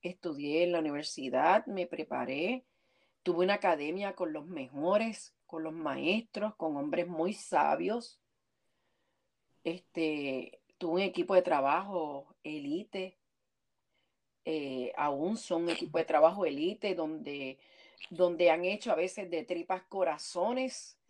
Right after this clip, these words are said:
este, han trabajado a todo vapor, de-, sin importar las circunstancias donde todo el mundo, ustedes vieron, eh, este, yo no estoy hablando, este, palabras al azar,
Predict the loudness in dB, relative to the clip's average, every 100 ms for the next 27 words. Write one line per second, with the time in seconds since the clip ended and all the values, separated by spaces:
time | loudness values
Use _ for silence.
0 | -14 -14 _ _ -8 -8 -10 -8 -6 -6
1 | -8 -6 -4 -4 2 6 6 6 4 4
2 | 2 0 0 0 -2 -2 -4 -4 -4 -6
3 | _ _ _ _ _ _ _ _ _ _
4 | _ _ _ _ _ _ _ _ -20 -20
5 | -20 -20 -16 -10 -8 0 2 4 4 4
6 | 2 -2 -4 -2 -2 -2 -2 2 4 4
7 | 2 2 2 2 0 4 4 4 -4 -2
8 | 0 0 -2 _ _ -16 -10 -8 -6 -4
9 | -4 0 4 4 2 -6 _ -10 -8 -6
10 | -10 -10 -8 -6 -4 -6 -6 -4 -2 -2
11 | -6 -2 0 0 -2 -8 _ _ -20 -20
12 | -10 -10 -6 -6 -4 2 4 6 4 4
13 | 0 -2 -10 -8 -8 -8 -8 -4 -4 -6